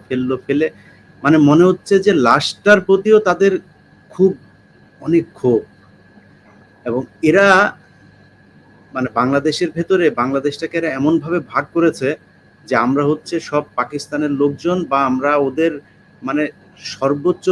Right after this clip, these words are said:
ইসরায়েল পা-, আহ, প্যালেস-, প্যালেস্তাইন, তারপরে কিংবা ভারত, পাকিস্তান, উত্তর কোরিয়া, দক্ষিণ কোরিয়া, মানে এদের মতো একটা জায়গায়, তার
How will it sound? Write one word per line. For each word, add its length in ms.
ইসরায়েল 380
পা-, 120
আহ, 440
প্যালেস-, 300
প্যালেস্তাইন, 560
তারপরে 400
কিংবা 400
ভারত, 260
পাকিস্তান, 640
উত্তর 300
কোরিয়া, 360
দক্ষিণ 360
কোরিয়া, 380
মানে 180
এদের 260
মতো 200
একটা 180
জায়গায়, 400
তার 180